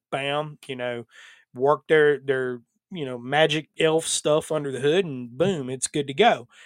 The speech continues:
right? But the days of working on your own equipment, I fear, are numbered,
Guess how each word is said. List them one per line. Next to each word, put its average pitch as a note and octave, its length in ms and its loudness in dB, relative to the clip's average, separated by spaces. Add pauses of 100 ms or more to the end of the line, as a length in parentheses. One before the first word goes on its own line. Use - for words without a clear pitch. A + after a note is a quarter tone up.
(180)
right? C#3 260 2 (840)
But E3 200 6
the E3 80 0
days F#3+ 520 6
of D3+ 140 -4
working F3 400 2
on E3+ 180 6
your C#3+ 160 -4
own D3+ 220 0
equipment, D3 720 -2 (1200)
I D#3 160 4
fear, G#3+ 460 6
are C#3+ 300 4
numbered, C#3 800 2